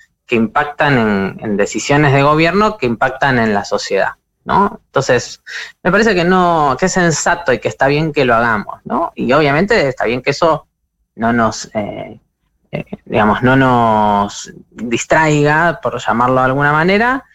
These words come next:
de seguir haciendo las cosas que tenemos que hacer para las que nos eligió la sociedad. Pero bueno, si,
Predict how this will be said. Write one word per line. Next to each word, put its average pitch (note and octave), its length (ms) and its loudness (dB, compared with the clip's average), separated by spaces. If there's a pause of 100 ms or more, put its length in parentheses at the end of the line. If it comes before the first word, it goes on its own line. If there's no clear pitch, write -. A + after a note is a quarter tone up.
(140)
de C#3+ 160 -2
seguir B3 260 0
haciendo F3 460 2
las A#2 380 0
cosas D3 200 -2
que B2 60 2
tenemos A2+ 220 0
que - 80 -2
hacer D#3+ 360 0
para A2+ 140 0
las G2 160 -4
que G2+ 80 -4
nos G2+ 120 -4
eligió G2+ 220 -2
la A#2+ 100 2
sociedad. G#2 460 -2 (320)
Pero A2 160 2
bueno, B2+ 300 0 (100)
si, - 340 -6